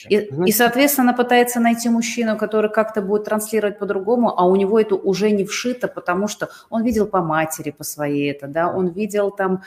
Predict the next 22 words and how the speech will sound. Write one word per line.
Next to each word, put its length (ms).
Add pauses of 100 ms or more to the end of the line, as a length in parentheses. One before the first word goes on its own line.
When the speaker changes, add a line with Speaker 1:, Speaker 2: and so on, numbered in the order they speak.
(240)
Speaker 1:
по 60
каким-то 440
другим 360
признакам, 560
он 40
таких 260
женщин 360
встречал, 560
и 40
он 140
уже 160
даже 240
Speaker 2:
Нет. 80
Speaker 1:
иногда 260
боится 800 (140)
<laughs> 0 (540)
Speaker 2:
Не 200
в 20
Speaker 1:
начинать 200
Speaker 2:
этом 140
дело. 60
Speaker 1:
отношения. 680